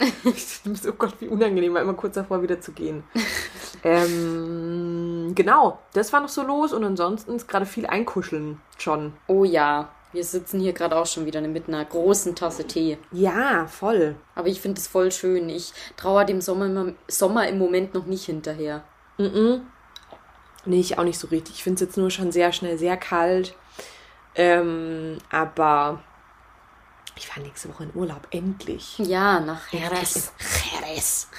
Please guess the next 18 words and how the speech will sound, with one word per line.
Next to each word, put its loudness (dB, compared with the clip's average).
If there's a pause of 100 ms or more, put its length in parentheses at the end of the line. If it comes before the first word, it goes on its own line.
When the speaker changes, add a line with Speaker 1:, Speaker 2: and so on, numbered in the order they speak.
(100)
Speaker 1:
<laughs> -4 (320)
Cadiz 2
eigentlich -2
dann. -4 (120)
Also -2
wir -12
fliegen -4
nur -6
nach -8 (380)
Jerez. -2
Speaker 2:
Okay. -2 (1080)
Ja, 6
das 2
Speaker 1:
Mhm. 2
Speaker 2:
wird, 0
das -6
wird -6 (120)
traumhaft. 2